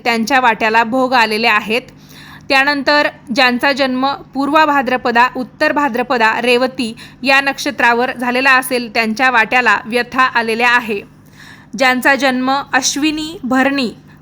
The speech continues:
कृतिका, रोहिणी, मृग, आर्द्रा या नक्षत्रावर झालेला असेल त्यांच्या वाट्याला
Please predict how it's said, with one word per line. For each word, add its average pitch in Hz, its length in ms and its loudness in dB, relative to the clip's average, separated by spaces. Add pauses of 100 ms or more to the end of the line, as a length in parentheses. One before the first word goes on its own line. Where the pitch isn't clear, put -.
(120)
कृतिका, 294 580 0 (100)
रोहिणी, 254 560 -4 (160)
मृग, 247 360 -2 (420)
आर्द्रा 247 480 2 (120)
या 269 180 0
नक्षत्रावर 269 680 -2
झालेला 247 320 0
असेल 247 380 0 (380)
त्यांच्या 247 400 2
वाट्याला 233 500 2